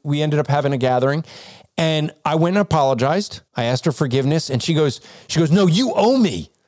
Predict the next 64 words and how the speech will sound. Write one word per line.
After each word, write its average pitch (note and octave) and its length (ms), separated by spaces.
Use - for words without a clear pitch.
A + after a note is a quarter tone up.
And D3 160
I D3+ 100
was C#3+ 160
like, D3 200
"No, - 500
actually, D#3 280
I C3+ 60
asked C#3+ 340
your C#3 120
forgiveness. A2+ 800
Try C#3 200
to D3 100
repair C3+ 420
the A#2+ 80
relationship." A#2 680
But C3 160
she - 120
goes, D#3 180
"No, E3 100
you C#3 220
have F3+ 200
to E3+ 60
let D3 180
me D3 120
be B2+ 160
a A#2+ 40
member A#2 320
now." F#2 300
And C3+ 140
so D#3 100
she C4 160
was, G3 220
this A3+ 220
is G3 80
her, F#3 240
her D3+ 100
way, F3+ 120
right? E3 200
She's G3 180
gonna G3 140
use D#3+ 380
this D#3+ 200
against D#3 260
me. D#3+ 80
And D#3 80
I, - 100
I E3 140
looked A3+ 240
at F#3 100
her, D#3 80
I C#3 60
said, C3 260
I'm C3 180
not C#3+ 140
gonna C3+ 100
give B2 140
her B2+ 80
name, D#3+ 240
but C#3+ 80
I, D3 220
I - 20
just C3 220
said, C#3 140
"Look, C#3+ 280